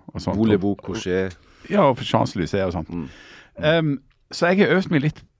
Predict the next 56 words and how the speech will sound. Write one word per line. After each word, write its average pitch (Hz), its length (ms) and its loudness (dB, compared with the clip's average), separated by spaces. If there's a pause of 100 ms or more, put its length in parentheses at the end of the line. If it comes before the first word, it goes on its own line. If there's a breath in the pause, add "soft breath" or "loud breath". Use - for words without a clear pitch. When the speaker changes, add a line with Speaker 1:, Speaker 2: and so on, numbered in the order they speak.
(140)
Speaker 1:
på 143 120 4
det 170 240 4
da, 147 120 6
eller 123 140 2
jeg 139 60 -4
prøvde 170 200 2
å 147 80 -2
si 160 200 2
mine 143 200 0
første - 240 -8
franske - 280 -8
setninger, 104 420 -2 (140)
Speaker 2:
Mm. 101 180 0
Speaker 1:
eh, 107 100 0
for - 100 -4
det 139 140 0
har 123 80 2
jo 107 60 -2
vært 107 100 -2
en, 110 80 -8
eh, 87 240 -8
uttalt - 220 -4
ambisjon 131 480 -2 (180)
i 101 220 -6 (160)
mål 101 280 0
for 185 200 -2
året, - 280 0
sant? - 260 -8 (120 loud breath)
Speaker 2:
Mm. 87 140 -6 (240 loud breath)
Speaker 1:
Og 170 100 0
noe 147 160 6
av 180 60 4
dette 156 420 2
gjorde 131 160 2
min 120 140 2
første 107 280 -4
framstøt 110 380 -2
på, 101 320 2
når 98 140 -4
jeg, 80 80 -2
Annecy, 101 420 -2 (240)
med 123 120 0
sånn 131 180 0
vekslende 120 340 -4
hell, 127 300 2
og 110 120 -2
hver - 300 0
gang 127 100 -2
jeg 113 100 -6
sa 127 180 0
noe, 101 280 -2 (460 soft breath)
så 113 540 -2 (100)
svarte 104 320 -4
de 131 40 -4
på - 120 -2
engelsk, - 380 -10